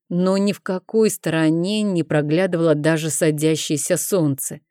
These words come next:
Везде плотный слой облаков. Да облака ли это? Или каменный свод, что заменяет небо подземным мирам? Над горизонтом дрожало ярко-зеленое сияние, цвет незрелого яблока.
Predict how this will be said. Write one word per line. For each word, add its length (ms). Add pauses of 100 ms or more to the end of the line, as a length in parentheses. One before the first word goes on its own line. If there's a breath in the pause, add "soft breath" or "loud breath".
(240)
Везде 600
плотный 600
слой 360
облаков. 720
Да 220
облака 460
ли 140
это? 400 (260)
Или 240
каменный 540
свод, 460
что 420
заменяет 640
небо 400
подземным 680
мирам? 500 (460)
Над 180
горизонтом 840
дрожало 500
ярко-зеленое 1000
сияние, 760
цвет 520
незрелого 640
яблока. 680